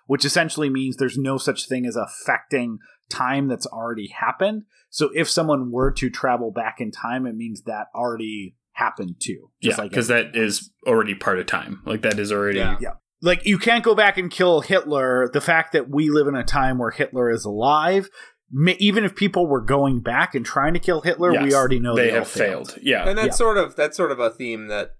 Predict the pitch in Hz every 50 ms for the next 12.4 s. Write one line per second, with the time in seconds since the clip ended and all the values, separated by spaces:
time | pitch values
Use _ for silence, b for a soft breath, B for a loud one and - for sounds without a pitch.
0 | _ - - - 120 107 107 101 - - 107 101 101 101 - - - 110 101 95
1 | 95 98 98 - - 98 98 95 92 95 95 90 82 87 - 90 87 - - -
2 | - - - - - 208 - - - - _ _ - - - - - - - -
3 | 117 113 113 - 117 113 117 - - 131 117 - - 135 120 117 117 139 131 -
4 | 151 131 127 123 120 120 135 135 135 135 135 131 123 113 - - 117 101 95 135
5 | 147 107 104 - - - 117 110 107 107 107 107 107 104 104 104 104 - - -
6 | _ _ - 196 220 - - - - - - - - - 139 131 131 123 120 123
7 | 127 131 - 160 139 147 151 147 147 - - 147 131 123 123 120 120 - 127 123
8 | 127 117 131 131 131 - 147 135 135 127 135 - - 113 113 113 110 - 123 113
9 | 110 110 110 107 117 117 107 104 98 113 110 110 107 98 110 101 92 - 107 104
10 | 104 104 104 101 98 - - 101 101 101 101 104 104 98 - 104 98 101 101 104
11 | 101 90 - - _ B B B B B B B B B B B B - 202 226
12 | 196 196 208 214 196 190 185